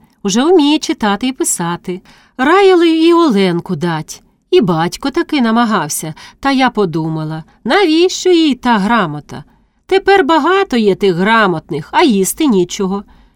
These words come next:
Хай краще приручається до хазяйства.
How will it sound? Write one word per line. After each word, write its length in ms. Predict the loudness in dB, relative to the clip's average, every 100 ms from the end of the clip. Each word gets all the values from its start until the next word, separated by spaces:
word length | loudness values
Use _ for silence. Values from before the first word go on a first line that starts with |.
| _ _
Хай 320 | -8 -2 -2
краще 600 | -2 -2 0 0 -2 -6
приручається 1080 | -4 -2 0 -2 -4 -2 0 0 -2 -4 -4
до 140 | -4
хазяйства. 840 | -4 -4 -4 -4 -4 -4 -6 -10 -16